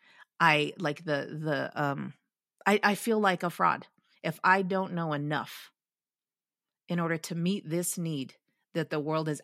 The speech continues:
asking me to provide, and I don't wanna fail. And now, if I were to say this out loud, I already know Jonah's listening to this. Con-, I already know what's in his head. I already know what, like,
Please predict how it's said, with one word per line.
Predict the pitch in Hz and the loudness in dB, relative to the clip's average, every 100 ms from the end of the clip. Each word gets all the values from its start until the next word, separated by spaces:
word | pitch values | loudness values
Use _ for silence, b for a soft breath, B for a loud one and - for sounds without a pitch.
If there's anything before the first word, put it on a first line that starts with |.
| - | 4
asking | 190 190 - 202 | 4 4 -2 -2
me | 180 | 0
to | 170 | -2
provide, | 165 160 143 143 127 131 _ _ _ _ _ _ _ _ _ | -2 -4 0 -2 -2 -8 _ _ _ _ _ _ _ _ _
and | 175 | 0
I | 165 | 0
don't | 139 165 156 | 0 -2 -2
wanna | 147 | -6
fail. | - - 131 113 - _ _ _ _ _ _ _ _ _ _ _ _ _ _ _ _ _ _ _ _ _ _ - | -6 -6 -6 -6 -20 _ _ _ _ _ _ _ _ _ _ _ _ _ _ _ _ _ _ _ _ _ _ 0
And | 208 214 | 4 6
now, | 320 226 196 | 8 6 4
if | 220 208 | 0 2
I | 202 | 2
were | 185 | 2
to | 185 | 0
say | - 233 | -2 -2
this | 220 214 | -2 -2
out | 208 185 196 | -2 -2 -4
loud, | 220 226 170 180 - | -4 -4 -8 -2 4
I | |
already | 285 294 | 4 4
know | 240 202 190 196 208 110 - | 0 0 4 4 4 0 -4
Jonah's | 170 202 226 196 | 2 4 4 2
listening | 170 285 - 233 | 0 0 0 -4
to | 226 | -4
this. | 220 - | -6 -6
Con-, | 220 | 0
I | |
already | 226 226 | 0 2
know | 208 196 202 233 | 0 0 2 2
what's | 254 247 | 2 -2
in | 233 | -4
his | 226 196 | -4 -4
head. | 170 - - _ B B B - | -8 -10 -14 _ B B B 2
I | |
already | 208 190 | 2 2
know | 175 175 185 202 220 240 | 0 0 2 4 4 2
what, | 254 220 208 - | 0 -2 -4 -4
like, | 208 185 - | -2 -2 -6